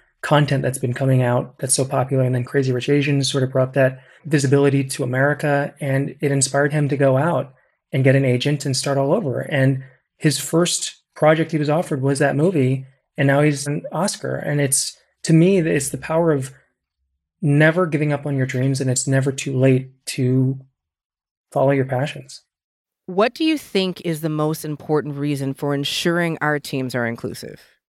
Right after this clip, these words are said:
Speaker 1: I think for me, it's taken years of just collaboration with many different artists to figure out how to hold space for both, I guess, a writer and artist, to simplify it,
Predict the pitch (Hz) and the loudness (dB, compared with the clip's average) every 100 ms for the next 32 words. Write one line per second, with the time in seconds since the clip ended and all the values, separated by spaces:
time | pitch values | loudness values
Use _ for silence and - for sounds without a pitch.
0 | _ - 165 160 262 262 - - 175 156 | _ 0 0 2 2 2 -6 -4 2 4
1 | 156 160 165 139 - - 175 175 156 151 | 4 4 4 2 -2 -4 -2 0 -2 -2
2 | - _ _ _ _ 151 143 143 160 151 | -6 _ _ _ _ -4 2 4 4 2
3 | 131 - 143 135 - _ - 143 123 131 | -2 -2 -2 -2 -6 _ -8 -2 0 2
4 | 135 131 135 165 156 143 131 131 135 127 | 2 2 0 0 0 2 0 0 -2 0
5 | 127 135 131 135 127 123 147 151 - - | 2 2 0 -2 -2 0 0 0 -4 -6
6 | - - 135 131 127 123 135 - _ _ | -8 0 4 4 4 0 -4 -10 _ _
7 | _ _ _ _ _ _ _ _ _ - | _ _ _ _ _ _ _ _ _ -20
8 | - - 185 180 170 165 151 156 - 147 | -20 0 2 4 6 6 4 -2 -8 -6
9 | 147 147 - 156 139 135 131 127 110 - | -6 -8 -10 -6 -4 -2 -2 -2 -8 -12
10 | _ _ - 165 135 - 147 143 139 - | _ _ -4 -4 -2 -2 0 0 -2 -4
11 | 147 127 135 135 131 - _ _ _ 156 | -2 0 2 2 0 -8 _ _ _ -2
12 | 143 135 - 160 135 139 135 131 127 127 | 0 0 -2 0 4 4 2 0 0 -2
13 | - - - 131 131 - 123 120 - | -2 -4 -6 -4 -4 -4 -2 -2 -4